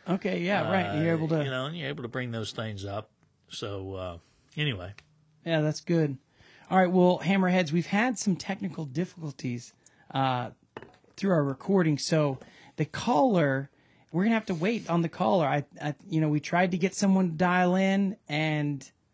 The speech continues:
Speaker 1: it just kept dropping on us, so we're gonna have to
Speaker 2: Yeah, we've been here about an hour and a half just for twenty minutes or whatever we got here.
Speaker 1: <laughs> Yeah, right. So, but we do have the vault because we're back in studio.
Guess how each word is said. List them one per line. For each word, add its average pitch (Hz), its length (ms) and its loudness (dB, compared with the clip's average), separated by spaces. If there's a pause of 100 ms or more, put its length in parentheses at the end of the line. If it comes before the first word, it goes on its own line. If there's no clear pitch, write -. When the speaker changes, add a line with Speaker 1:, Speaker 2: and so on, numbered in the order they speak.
(380)
Speaker 1:
it 139 140 -8
just 160 220 -4
kept 151 200 -2
dropping 175 380 2
on 131 160 0
us, 120 100 -8
so - 100 -6
we're 147 140 -2
gonna 165 140 -2
have 160 200 -4
to 165 100 -2
Speaker 2:
Yeah, 139 120 2
we've 143 180 -2
been 180 120 -2
here 170 100 0
about 120 180 2
an 110 120 -4
hour 135 180 0
and 117 80 0
a 101 40 -2
half 113 300 -2
just - 240 -8
for 90 280 -10 (220)
twenty 113 280 -6
minutes 113 420 -2
or 202 60 8
whatever - 500 8
we 139 140 4
got - 320 6
here. - 180 4
Speaker 1:
<laughs> - 20 -10
Yeah, 262 360 6
right. 220 320 6 (260)
So, 233 300 6 (180)
but 240 300 8 (180)
we 220 200 6
do 233 340 10
have 233 400 2
the 190 80 2
vault 160 380 4
because 170 280 0
we're 180 140 4
back 190 420 4
in 190 160 4
studio. 160 760 0